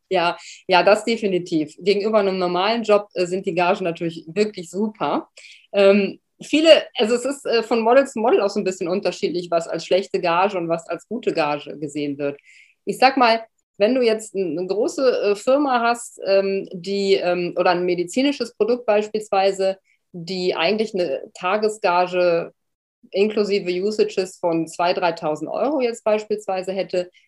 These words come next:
die dann aber, äh, auf semi-professionelle Modelle gehen, das lesen wir dann halt öfter, wollen aber eigentlich die Profis haben und dann irgendwie achthundert Euro bezahlen,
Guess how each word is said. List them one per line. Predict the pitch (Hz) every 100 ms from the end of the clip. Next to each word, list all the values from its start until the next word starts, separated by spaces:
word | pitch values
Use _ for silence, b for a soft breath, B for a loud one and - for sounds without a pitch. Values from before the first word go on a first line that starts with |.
| _ 202
die |
dann | 196 180
aber, | 175 175 170 - -
äh, | 175 165 156 - _ -
auf | 190 160
semi-professionelle | 156 220 277 277 254 226 226 214 214 208 202 202 196 185
Modelle | 190 196 190 196 196
gehen, | 180 196 190
das | - -
lesen | 180 196 214 196
wir |
dann | 190 180
halt | 202 165
öfter, | 190 190 - 185 147
wollen | 170 208
aber | 190 175
eigentlich | 175 185 170
die | 165
Profis | - 185 180 160
haben | 156 147 156 220 311 _ _ _ _ _
und | 196 190 190
dann | 190 208
irgendwie | 196 190 185
achthundert | 180 - - 190 170
Euro | 156 160 160 147
bezahlen, | - - 143 127 117